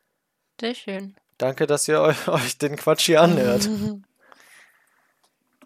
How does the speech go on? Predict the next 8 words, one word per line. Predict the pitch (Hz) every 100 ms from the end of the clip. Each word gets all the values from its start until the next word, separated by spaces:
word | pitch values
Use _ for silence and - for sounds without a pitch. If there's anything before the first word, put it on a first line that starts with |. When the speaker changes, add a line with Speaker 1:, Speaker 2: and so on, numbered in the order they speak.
| _ _ _ _ _ _ _ -
Speaker 1:
Erstaunlich, | 339 196 - 190 254 370
aber | 233 214 185
sehr | 196 220
schön. | 294 285 202 - - - _ _ _ _ - - - - _ _ _ _ _ _ _ _ _ _ _ _ _ _
Speaker 2:
Ja, | 175 117
viel, | - 117 117 131
viel, | - 143 135
vielen | 131 - 151 147